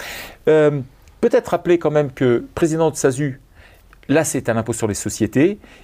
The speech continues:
et que gérant majoritaire T N S, il est également à l'impôt sur les sociétés. Donc on compare de l'I S avec de l'impôt sur les sociétés.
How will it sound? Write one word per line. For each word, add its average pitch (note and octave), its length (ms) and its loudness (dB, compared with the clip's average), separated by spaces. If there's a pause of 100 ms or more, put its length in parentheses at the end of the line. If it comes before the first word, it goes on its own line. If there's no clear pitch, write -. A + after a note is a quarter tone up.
et C3+ 100 0
que C3 300 0
gérant D3 500 -2
majoritaire A2+ 720 -2 (160)
T B2+ 100 -2
N F#2 120 -2
S, C#3+ 320 -2 (160)
il A2+ 160 -2
est A3 160 2 (180)
également G#2 460 -2 (140)
à D3 80 0
l'impôt C3 200 -4
sur - 140 -10
les G#2 60 -8
sociétés. - 260 -12
Donc - 160 -6
on C3 60 -2
compare D3+ 500 -2
de B2 180 0
l'I A#2+ 160 0
S F3+ 300 0 (500)
avec C#3+ 280 0
de D#3 80 0
l'impôt C#3 260 0
sur B2+ 180 -6
les A2 80 0
sociétés. - 580 -8